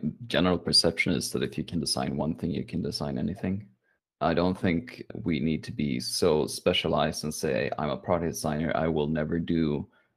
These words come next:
branding work," or, "I'm a brand designer, I will never do, uh, product design work." It comes down to a lot of, like, shared cornerstones of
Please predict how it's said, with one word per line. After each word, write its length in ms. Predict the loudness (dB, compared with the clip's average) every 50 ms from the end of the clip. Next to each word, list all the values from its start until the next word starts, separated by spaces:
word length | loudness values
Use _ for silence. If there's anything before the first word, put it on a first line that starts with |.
| _
branding 540 | -2 2 4 4 6 6 4 4 2 0 0
work," 340 | -2 -2 -2 -4 -6 -6 -2
or, 100 | 0 0
"I'm 120 | 2 2
a 60 | 2
brand 280 | 2 2 2 2 4 2
designer, 380 | 0 0 0 0 0 2 2 0
I 20 |
will 120 | 0 0
never 160 | 0 0 -2 -2
do, 500 | -2 -2 0 2 2 2 2 0 -2 -4 _ _ _ _ _ _ _ -4
uh, 440 | 0 0 2 2 2 0 0 -2 -6 -8 _ _ _ _ _
product 220 | 0 2 2 2
design 380 | 0 -2 0 2 2 4 2 2
work." 360 | 0 0 -2 -4 -8 -14 -20 _ _ _ _ _ _ _ _ _ 0
It 260 | 2 2 2 2 -2 -8 -18 _ _ _ 2
comes 220 | 4 4 4 4
down 280 | 4 4 4 4 4 2
to 100 | 0 0
a 20 |
lot 200 | 2 2 4 4
of, 120 | 2 2 2
like, 420 | 0 -2 -4 -10 -20 -20 -20 -20 _ _ _ _ _ _ _ _ _ _
shared 500 | -6 -4 -2 0 2 2 2 2 0 -2
cornerstones 880 | -4 -4 -2 0 0 0 0 -2 -2 -2 -2 0 0 0 -2 -2 -4 -6
of 180 | -6 -6 -10